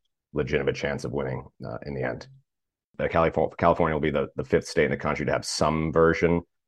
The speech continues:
of a nicotine flavor ban. Uh, still, perhaps the most surprising element is that the legislation appears to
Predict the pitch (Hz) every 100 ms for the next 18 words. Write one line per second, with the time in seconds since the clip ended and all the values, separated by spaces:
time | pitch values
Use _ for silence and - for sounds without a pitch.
0 | _ _ - 78 80 80 80 - 85 85
1 | - 90 85 82 85 85 85 - 78 -
2 | - 90 82 - 82 76 - - 82 73
3 | - - - 71 - 76 76 73 73 69
4 | 69 69 69 73 71 69 71 71 73 76
5 | 73 65 80 71 73